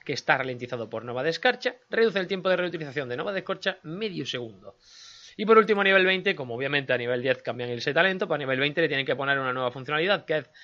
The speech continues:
que si golpea la fisura de las sombras a un enemigo, eh, explotará una segunda vez un segundo más tarde. Digamos que parecido al fogonazo de Kael'thas. Ah, ojito con el ulti del diez.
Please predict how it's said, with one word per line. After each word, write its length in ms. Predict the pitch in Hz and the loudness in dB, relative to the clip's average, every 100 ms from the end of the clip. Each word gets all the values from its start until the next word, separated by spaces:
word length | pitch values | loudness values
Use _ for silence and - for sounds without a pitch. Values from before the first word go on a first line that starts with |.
| - _ | -20 _
que 100 | - | -2
si 140 | - | 2
golpea 540 | 247 226 214 220 208 202 | 6 6 6 6 6 6
la 140 | 160 | 2
fisura 280 | 156 160 175 | 0 0 2
de 60 | 165 | 4
las 140 | 160 | 2
sombras 400 | 170 143 117 - - | 0 0 -2 -2 0
a 100 | 156 | 0
un 100 | 226 | 2
enemigo, 540 | 196 185 165 185 254 - - - _ | 0 -2 0 -2 -4 -12 -20 -20 _
eh, 540 | 143 139 135 135 131 - | 8 10 10 8 6 0
explotará 500 | 127 151 156 175 196 | 0 2 6 8 6
una 160 | 190 | 2
segunda 280 | 180 180 175 | 2 2 4
vez 160 | 185 202 | 4 4
un 160 | 226 196 | -2 -2
segundo 420 | 180 185 180 175 | -2 -2 -2 -2
más 200 | 156 - | -4 -6
tarde. 300 | 98 - 98 _ _ _ - | -10 -12 -20 _ _ _ -12
Digamos 280 | 120 165 - | -10 -10 -10
que 80 | |
parecido 320 | 123 117 143 165 | -8 -6 -2 -4
al 80 | |
fogonazo 360 | 127 127 127 127 | -4 -6 -4 -6
de 80 | 120 | -6
Kael'thas. 460 | 101 92 - 95 - _ _ _ _ _ _ _ _ _ _ _ _ _ _ _ _ _ _ _ _ _ _ _ _ - - _ _ _ _ _ _ _ _ _ - | -8 -12 -14 -20 -20 _ _ _ _ _ _ _ _ _ _ _ _ _ _ _ _ _ _ _ _ _ _ _ _ -20 -20 _ _ _ _ _ _ _ _ _ -8
Ah, 1000 | 139 135 127 123 120 117 117 110 107 110 | -2 0 2 0 0 0 -2 -2 -4 -6
ojito 380 | 135 123 170 202 | -6 -2 2 4
con 180 | 185 180 | 4 6
el 120 | 165 | 4
ulti 220 | 180 165 | 4 4
del 220 | 156 135 | 4 4
diez. 380 | 143 190 139 113 | 4 4 4 -2